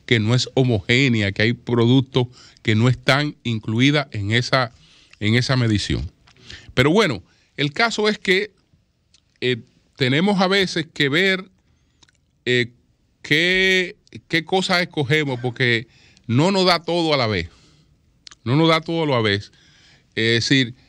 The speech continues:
tengo menos inflación. Esas políticas que el Banco Central ha tenido han sido correctas. La política de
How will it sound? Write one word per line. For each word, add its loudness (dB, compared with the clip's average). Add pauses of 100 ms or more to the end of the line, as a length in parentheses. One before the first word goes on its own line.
(240)
tengo 0
menos 0
inflación. 0 (400)
Esas 0
políticas -2
que -4
el 0
Banco -2 (320)
Central -2 (720)
ha -2
tenido -2
han -2
sido -2
correctas. -2
La -4
política 0 (600)
de 0